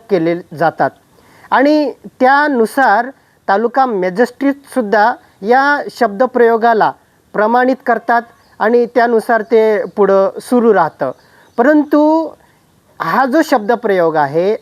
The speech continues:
हा राज्यघटनेच्या सूचीमध्ये नाहीच आहे. मुळात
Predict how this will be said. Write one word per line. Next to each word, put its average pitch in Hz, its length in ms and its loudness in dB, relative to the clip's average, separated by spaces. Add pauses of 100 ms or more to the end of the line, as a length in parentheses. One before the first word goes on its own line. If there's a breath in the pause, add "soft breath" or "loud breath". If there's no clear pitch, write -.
(140)
हा 220 480 2
राज्यघटनेच्या 196 1120 -2
सूचीमध्ये 208 800 0 (260 soft breath)
नाहीच 196 440 0
आहे. 151 200 -2 (560 soft breath)
मुळात 269 280 2